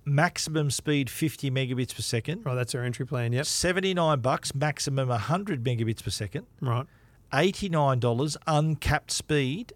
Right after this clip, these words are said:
Speaker 1: and includes Netflix and Optus Sport.
Speaker 2: Nice.
Speaker 1: Eighty-nine bucks, unlimited, uncapped speed.
Speaker 2: Vodafone, sixty-five dollars intro plan, normally seventy. Um, thou-, hundred megabit speed.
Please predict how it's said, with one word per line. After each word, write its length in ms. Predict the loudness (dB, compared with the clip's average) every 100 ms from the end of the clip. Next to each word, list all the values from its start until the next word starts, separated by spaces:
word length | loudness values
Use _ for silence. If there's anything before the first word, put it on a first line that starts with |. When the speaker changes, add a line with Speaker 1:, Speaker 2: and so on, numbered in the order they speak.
| -2
Speaker 1:
and 160 | 0
includes 720 | 2 0 2 4 4 2 -2 -2
Netflix 800 | 0 0 -6 -12 -10 -10 -10 -16 _ _ -20 -2
and 140 | 0
Optus 320 | 0 0 0 0
Sport. 440 | 0 -2 -4 -6 -20 _ _ _ _ _
Speaker 2:
Nice. 440 | -4 -4 -4 -8 -6 2
Speaker 1:
Eighty-nine 520 | 4 4 4 4 4
bucks, 300 | 0 0 -6 0
unlimited, 800 | 2 4 2 2 0 -4 -6 -6
uncapped 560 | -2 -2 -2 -2 -2 -4
speed. 460 | -2 0 0 -2 -4
Speaker 2:
Vodafone, 640 | 4 4 4 4 2 2 0 _ _
sixty-five 800 | -6 0 0 2 0 4 2 4
dollars 320 | 2 2 0 -2
intro 300 | -2 2 0
plan, 320 | 0 -2 0
normally 260 | 0 2 0
seventy. 420 | 2 2 4 0 -4 -18 -20 -20 -14 0
Um, 200 | 2 2 -2 2
thou-, 300 | 4 6 2
hundred 440 | 4 4 4 4
megabit 360 | 4 2 2 0
speed. 540 | 0 4 4 4 -2